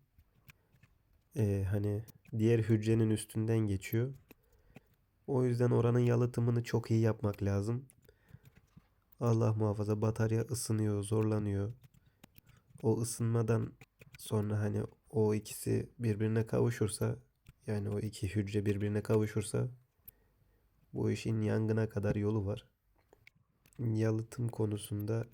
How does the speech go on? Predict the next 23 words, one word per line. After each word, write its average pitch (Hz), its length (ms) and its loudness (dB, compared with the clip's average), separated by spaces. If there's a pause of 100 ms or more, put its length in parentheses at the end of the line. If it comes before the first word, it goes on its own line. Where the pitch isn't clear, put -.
(140)
elimden 110 440 -2
gelenin 110 400 -2 (120)
en 107 140 2
iyisini 107 320 -2
yapıyorum. 101 480 -6 (1400)
Daha 117 260 4
iyisi 113 340 0
olsa 107 360 -2
daha 110 180 4
iyisini 101 320 -2
yaparım 98 360 -6
yani. 101 300 -8 (1900)
Ama 123 240 -2
hani 120 340 2 (760)
Allah'a 113 320 2
şükürler 117 340 0
olsun 113 560 -4
geri 107 240 4
dönüş 104 260 0
almadım 98 540 0 (240)
bundan 95 380 -2
hiçbir 98 280 -4
zaman. 98 320 -4